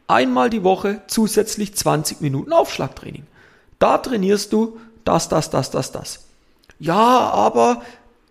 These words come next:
nix aber, habe ich mich nicht klar genug ausgedrückt.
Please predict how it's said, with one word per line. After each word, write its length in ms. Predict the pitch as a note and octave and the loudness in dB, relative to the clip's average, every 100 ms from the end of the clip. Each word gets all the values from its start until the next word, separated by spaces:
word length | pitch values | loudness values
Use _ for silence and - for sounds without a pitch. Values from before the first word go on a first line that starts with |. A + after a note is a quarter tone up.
| - | -6
nix 260 | E4+ - - | -4 -2 0
aber, 500 | A#2+ B2 A#2+ B2 - | 0 0 -2 -6 -8
habe 180 | - G3 | -4 0
ich 60 | |
mich 180 | G#3 G#3 | 2 0
nicht 180 | A3 - | -2 -2
klar 220 | F#3 F3+ | 0 0
genug 260 | G#3+ G#3 A#3 | 0 -2 4
ausgedrückt. 680 | D#4 - - - - - | 4 4 -4 -8 -10 -12